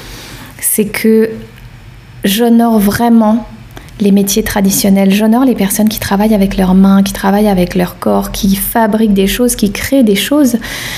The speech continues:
parce que ces personnes-là, elles créent un lien émotionnel avec les autres êtres humains. Elles, euh, elles nourrissent des besoins et ça n'a pas de prix.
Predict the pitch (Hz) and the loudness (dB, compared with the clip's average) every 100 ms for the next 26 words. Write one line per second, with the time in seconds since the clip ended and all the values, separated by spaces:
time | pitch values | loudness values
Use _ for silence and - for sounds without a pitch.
0 | - - - - - - - 240 240 - | -12 -12 -14 -16 -20 -14 -6 -4 -4 -4
1 | - 233 233 226 226 220 220 - - - | -2 0 2 2 2 0 -2 -6 -4 -2
2 | 311 269 262 - 226 220 214 233 277 - | 0 0 -2 0 2 4 2 2 0 -2
3 | 220 214 - 269 254 220 208 220 220 202 | -2 -2 -2 0 2 2 2 2 2 2
4 | 196 196 208 196 190 196 208 - - - | 2 0 0 2 2 -2 -6 -14 -20 -20
5 | - - 196 202 - 202 196 196 202 190 | -14 -4 -2 0 0 0 0 0 -2 -2
6 | 190 - 196 190 185 196 - - - - | -2 -2 0 2 0 -4 -10 -20 -20 -20
7 | - - - - - - - 208 202 196 | -20 -20 -20 -20 -20 -12 -4 0 4 4
8 | 196 190 190 190 190 190 - 202 202 214 | 4 4 4 4 2 0 -2 2 4 4
9 | 233 240 214 196 202 196 185 185 254 269 | 2 2 2 2 4 4 4 2 0 -2
10 | - - - - - - - - - - | -14 -20 -20 -20 -20 -20 -20 -18 -10 -2
11 | 208 208 208 202 202 196 190 196 - - | 2 2 4 4 4 4 2 0 -12 -18
12 | - - - - 208 196 208 202 - 196 | -18 -16 -6 -2 0 0 -4 -4 -4 -4